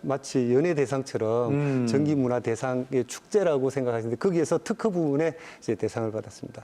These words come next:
Speaker 2: 아, 그러니까 전기에 관련된 모든 기업들,
Speaker 1: 예.
Speaker 2: 그죠? 기업인들,
Speaker 1: 예, 예.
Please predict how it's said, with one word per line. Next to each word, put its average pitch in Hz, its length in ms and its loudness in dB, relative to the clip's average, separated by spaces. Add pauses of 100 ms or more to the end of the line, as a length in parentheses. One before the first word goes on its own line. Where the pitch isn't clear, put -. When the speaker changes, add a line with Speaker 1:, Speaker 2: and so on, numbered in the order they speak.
Speaker 2:
아, 92 520 -6
그러니까 190 340 2 (440)
전기에 254 640 0
관련된 233 680 2
모든 302 540 4
기업들, 113 480 -2 (160)
Speaker 1:
예. 127 100 4
Speaker 2:
그죠? 220 240 0 (320)
기업인들, 175 800 2
Speaker 1:
예, 131 60 2
예. 120 160 -2